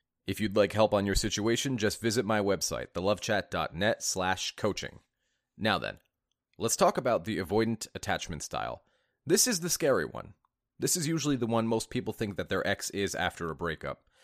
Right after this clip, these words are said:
And they hear the word avoidant, and they think, "Okay, well, avoidant, avoiding. That makes sense. My ex is avoiding me, so my ex must be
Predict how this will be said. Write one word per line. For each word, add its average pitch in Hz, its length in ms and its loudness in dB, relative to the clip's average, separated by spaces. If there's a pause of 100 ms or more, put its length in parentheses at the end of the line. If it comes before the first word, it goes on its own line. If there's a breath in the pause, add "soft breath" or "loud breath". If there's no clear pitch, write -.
(340 loud breath)
And 101 240 -2
they 104 80 2
hear 110 240 0
the 101 140 0
word 90 280 -2 (280)
avoidant, 92 560 2 (340)
and 95 100 -4
they 95 80 0
think, 90 360 -4 (400)
"Okay, 90 180 -4
well, 78 320 -4
avoidant, 85 540 -6 (280)
avoiding. 85 500 -4 (720)
That 78 120 -4
makes 131 160 -2
sense. - 380 -4 (420)
My 85 140 0
ex 87 240 0
is 95 260 -2
avoiding 92 540 -2
me, 85 220 -6
so - 140 -8
my 104 140 -2
ex 98 240 -4
must 85 300 -4
be 80 260 -10